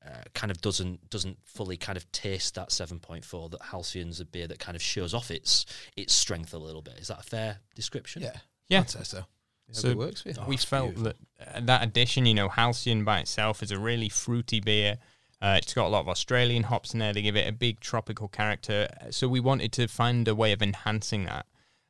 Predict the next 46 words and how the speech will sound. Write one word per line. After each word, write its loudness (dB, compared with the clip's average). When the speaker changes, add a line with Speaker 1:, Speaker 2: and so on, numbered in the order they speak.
Speaker 3:
Um, 4
and, 4
you 4
know, 2
adding 6
in 4
this -4
pink -2
grapefruit -2
into -2
there, 2
it -4
gives 4
you, 6
still 2
get 2
that, 2
like, -2
pithy -2
kind -4
of -6
bitterness. -4
You -6
get -4
that -8
citrus -8
character -2
to -2
it. 2
Um, 8
and 4
it 2
is 4
all 2
about 2
just -10
emphasizing 2
that -2
flavor. -2
We -4
don't 2
wanna 0
take 2
away 2
from -2
Halcyon. 2